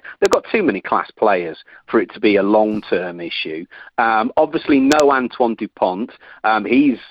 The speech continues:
I think he's in Vancouver this weekend because of the, uh, the Seven Circuit starting, and he wants to play in the Paris Olympics later in the year. So obviously, he's not around. They've got a couple of other injuries as well.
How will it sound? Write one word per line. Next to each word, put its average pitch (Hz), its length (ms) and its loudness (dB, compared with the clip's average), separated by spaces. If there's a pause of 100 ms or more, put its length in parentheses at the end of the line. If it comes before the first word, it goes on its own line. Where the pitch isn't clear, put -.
(160)
I 90 100 -16
think 113 180 -4
he's 101 100 0
in 104 140 0
Vancouver 113 640 2
this 95 240 -6
weekend 92 520 -2 (260)
because 117 280 0
of 110 180 2
the, 104 340 0
uh, 101 40 4
the 101 180 -8
Seven 117 400 0
Circuit 117 400 0
starting, 113 480 -2
and 92 80 -8
he 101 140 -4
wants 101 280 -4
to 110 60 -14
play 110 300 2
in 98 100 0
the 92 60 -6
Paris 104 400 0
Olympics 107 540 -2 (320)
later 117 420 2
in 110 140 -2
the 104 80 -4
year. 110 400 2
So 117 120 4
obviously, 110 400 -2 (220)
he's 135 300 4
not 123 180 2
around. 117 580 2 (200)
They've 127 100 0
got 123 140 2
a 110 40 -4
couple - 300 -2
of 113 100 4
other 107 280 4
injuries 104 560 -2 (160)
as 117 160 -6
well. 110 420 2